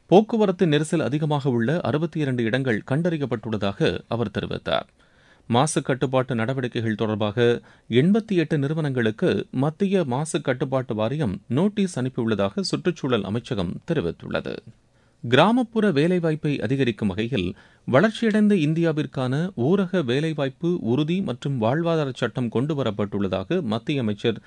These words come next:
திரு மனோகர்லால் தெரிவித்துள்ளார். ராஞ்சியில் செய்தியாளர்களிடம் பேசிய அவர், ஏற்கனவே இருந்த மகாத்மா காந்தி தேசிய ஊரக வேலைவாய்ப்பு உறுதி திட்டத்தில் உள்ள இடைவெளிகளை களைவதற்கு இந்த புதிய சட்டம் வகை செய்வதாக அவர் தெரிவித்துள்ளார்.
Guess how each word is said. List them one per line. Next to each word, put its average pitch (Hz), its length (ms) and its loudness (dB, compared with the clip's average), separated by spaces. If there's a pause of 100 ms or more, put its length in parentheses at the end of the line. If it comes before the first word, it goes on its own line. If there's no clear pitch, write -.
(280)
திரு 156 180 4 (100)
மனோகர்லால் 123 640 2 (100)
தெரிவித்துள்ளார். - 680 -2 (600)
ராஞ்சியில் 180 580 2 (100)
செய்தியாளர்களிடம் 156 960 0
பேசிய 104 300 -2
அவர், 143 180 -2 (420)
ஏற்கனவே 214 580 2
இருந்த 170 300 2 (140)
மகாத்மா 170 500 0
காந்தி 139 440 0
தேசிய 156 580 -2
ஊரக 147 380 0 (160)
வேலைவாய்ப்பு 139 580 0
உறுதி 131 260 0
திட்டத்தில் 117 460 -4
உள்ள 110 160 0
இடைவெளிகளை 117 600 0
களைவதற்கு 107 640 0 (500)
இந்த 208 280 4
புதிய 196 360 0
சட்டம் 110 440 -2 (100)
வகை 151 280 2
செய்வதாக 127 560 0
அவர் 135 200 -4
தெரிவித்துள்ளார். 87 640 -2